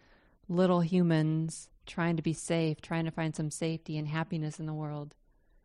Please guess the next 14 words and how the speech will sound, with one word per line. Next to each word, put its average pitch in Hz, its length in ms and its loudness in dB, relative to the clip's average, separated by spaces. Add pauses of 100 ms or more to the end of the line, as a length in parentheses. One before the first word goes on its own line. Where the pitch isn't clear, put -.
(460)
Right? 170 180 -12
But 185 120 -2
it's 175 240 0
only 202 440 0
in 180 160 -2
the 170 100 0
letting 160 480 -2
go 151 560 -2 (680)
that 175 180 -2
we 175 180 0
actually 165 520 -2
find 165 480 -4
that 151 280 -6
peace. - 520 -12